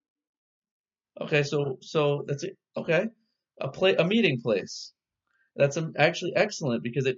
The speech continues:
actually is called the Ohel Moed,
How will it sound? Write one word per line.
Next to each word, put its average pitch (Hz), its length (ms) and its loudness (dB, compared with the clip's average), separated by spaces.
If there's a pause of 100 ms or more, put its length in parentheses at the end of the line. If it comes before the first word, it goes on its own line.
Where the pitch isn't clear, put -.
actually 175 460 0
is 147 200 -6 (200)
called 156 500 4 (640)
the 117 220 -6
Ohel 165 440 6
Moed, 135 500 0